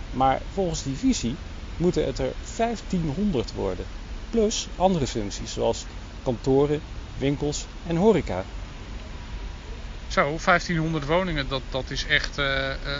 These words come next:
Speaker 2: enorm qua schaalgrootte. Ik kan me zo voorstellen dat,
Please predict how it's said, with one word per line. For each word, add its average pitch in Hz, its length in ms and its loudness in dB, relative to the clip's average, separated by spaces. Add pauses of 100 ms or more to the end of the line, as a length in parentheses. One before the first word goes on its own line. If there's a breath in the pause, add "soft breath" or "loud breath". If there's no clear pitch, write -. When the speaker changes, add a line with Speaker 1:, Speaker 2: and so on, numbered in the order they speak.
(640)
Speaker 2:
enorm 165 600 2
qua 131 180 2
schaalgrootte. 123 840 -2 (300)
Ik 160 140 0 (280)
kan 247 260 0
me 247 120 -4
zo 202 220 2
voorstellen 175 760 0
dat, 160 180 0